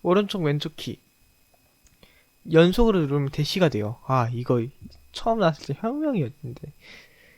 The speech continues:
위쪽으로 점프, 이 단 점프 가능하고요. 아래쪽으로 방-, 고속 착지, 스페이스바로 킥. 오케이. 필살기 가득 채우면 엔터.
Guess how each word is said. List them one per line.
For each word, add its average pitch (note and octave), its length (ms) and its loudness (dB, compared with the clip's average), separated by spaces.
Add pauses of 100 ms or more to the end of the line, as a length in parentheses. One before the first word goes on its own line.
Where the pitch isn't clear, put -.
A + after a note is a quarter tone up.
(140)
위쪽으로 D#3+ 840 -2
점프, G3+ 480 -2
이 B2+ 120 0
단 D3 160 4
점프 D3 240 -8
가능하고요. A2+ 460 -2
아래쪽으로 C3+ 840 0
방-, - 200 6 (840)
고속 D#3 360 6
착지, - 560 -10 (240)
스페이스바로 F#3+ 580 4
킥. - 280 -2 (200)
오케이. - 480 2 (1800)
필살기 A3+ 500 2
가득 C#3 240 2
채우면 C3+ 260 0
엔터. A#2+ 480 0